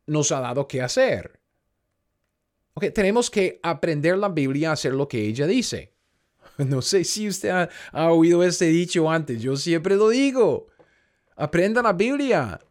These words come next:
Haga lo que ella le dice. Ok, fíjese en el, en el, en, en, en el pasaje clave en este punto. Pasaje clave para este punto. Segunda de Timoteo tres dieciséis y diecisiete. Ok, Segunda de Timoteo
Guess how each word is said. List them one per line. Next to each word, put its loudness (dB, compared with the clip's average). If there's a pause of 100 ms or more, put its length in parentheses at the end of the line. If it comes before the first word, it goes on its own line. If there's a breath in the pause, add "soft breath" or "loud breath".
Haga 2
lo 2
que 4
ella 2
le 4
dice. -2 (440)
Ok, -6
fíjese 0
en 0
el, 0
en 0
el, 0
en, -2
en, 0 (120)
en -2
el -4
pasaje -4
clave 0
en -2
este -6
punto. -8
Pasaje -6
clave 0
para 2
este 0
punto. -2 (800 soft breath)
Segunda 2
de 2
Timoteo 2
tres 0
dieciséis 0
y -2
diecisiete. -2 (720)
Ok, -2 (240)
Segunda 2
de 2
Timoteo -2